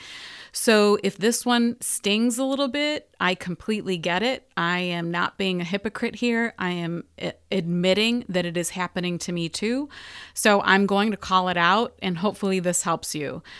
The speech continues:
So I am seeing, you know, the negativity around the government loans, and I completely get it. It can be frustrating, frustrating more for some than others. I'm seeing negativity around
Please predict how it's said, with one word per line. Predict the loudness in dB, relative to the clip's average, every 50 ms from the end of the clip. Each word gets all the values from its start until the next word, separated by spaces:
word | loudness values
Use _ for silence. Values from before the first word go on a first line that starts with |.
| -20 -20 -20 -16 -10
So | -4 2 4 6 6 6 4 2 2
I | 2 2 4
am | 4 2 2 2
seeing, | 0 0 0 0 2 2 2 2 2 0 0 0 0 -2 -2 -4 -6 -8 _ _
you | -2 0 2
know, | 2 2 0
the | 0 0
negativity | 2 2 2 2 2 0 -2 -4 -2 -2 -2 -2 -2 -2 -2 -2 -4 -4
around | -4 -6 -6 -4 -4 -2 -2 -2 -2 -4 -4 -6 -6 -6
the | -6 -6
government | -4 -2 -2 -2 -2 -2 -2 -2 -4 -4 -4 -2
loans, | -2 0 0 0 0 0 0 -2 -2 -4 -6 -8 -8 -8
and | -6 -6
I | -6 -6
completely | -8 -8 -8 -10 -10 -8 -6 -4 -4 -2 -2 -2 -2 -2
get | -2 -4 -2 0
it. | 0 0 -2 -2 _ -8
It | -8 -6
can | -4 -4 -2
be | -2 -4
frustrating, | -2 -2 -2 -2 -2 -2 -4 -4 -4 -2 -4 -4 -6 -6 -8 -12
frustrating | _ -6 -6 -4 -4 -2 -4 -2 -2 -2 -2 -2 -4 -6 -8 -10 -10
more | -6 -2 -2 0 0 0 -2 -2
for | -2 -2 -2
some | -2 0 2 2 4 4 2 2 2
than | 2 0 0 0 -2
others. | -4 -2 -2 -2 -2 -2 -2 -2 -4 -4 -6 -6 -12 -20 -20 -20 -20 -20 -18 -20 -20 -12 -4 0
I'm | 2 2 4
seeing | 4 4 4 4 4 4 2 2
negativity | 2 0 -2 -2 -4 -4 -4 -4 -4 -2 -2 -2 -2
around | -2 -2 -2 -2 -2 -2 -2 -2 -4 -4 -4 -6